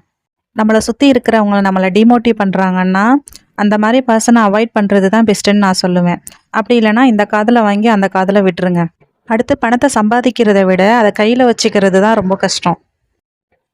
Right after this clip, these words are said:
நம்ம கையில காசு இருக்கும்போது தான் நிறைய செலவுகள் வருது, எங்கேருந்து வருதுன்னு தெரியல. அதே காசு இல்லாத போது செலவுகள்லாம் நமக்கு கம்மியாயிடுது கொஞ்சம். அதை அப்படி எடுத்துக்க கூடாது.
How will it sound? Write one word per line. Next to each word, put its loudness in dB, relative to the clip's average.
நம்ம 0
கையில 0
காசு -2
இருக்கும்போது 2
தான் 2
நிறைய 2
செலவுகள் 2
வருது, 2
எங்கேருந்து 4
வருதுன்னு 2
தெரியல. 0
அதே -2
காசு -2
இல்லாத 0
போது -2
செலவுகள்லாம் 0
நமக்கு -4
கம்மியாயிடுது 0
கொஞ்சம். -2
அதை -2
அப்படி -2
எடுத்துக்க 0
கூடாது. 0